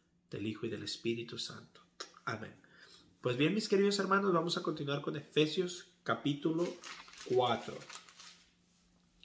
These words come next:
Yo, el prisionero de Cristo, los exhorto, pues, a que se muestren dignos de la vocación que han recibido. Sean humildes y amables.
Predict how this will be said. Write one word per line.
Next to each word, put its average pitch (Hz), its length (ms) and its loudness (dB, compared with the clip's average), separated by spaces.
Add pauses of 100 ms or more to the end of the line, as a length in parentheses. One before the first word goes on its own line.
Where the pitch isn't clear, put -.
(1080)
Yo, 139 580 8 (480)
el 135 200 6
prisionero 156 580 6
de 180 160 2
Cristo, 147 400 2
los 139 220 0
exhorto, 170 680 4
pues, 170 520 2
a 131 140 -4
que 127 140 -2
se - 140 -2
muestren 139 720 0
dignos 139 540 0
de 113 100 2
la 113 80 2
vocación 123 760 -2
que 123 140 -4
han 117 160 -4
recibido. 131 600 -4 (1160)
Sean 165 320 4
humildes 139 600 2
y 123 40 -2
amables. 120 640 -2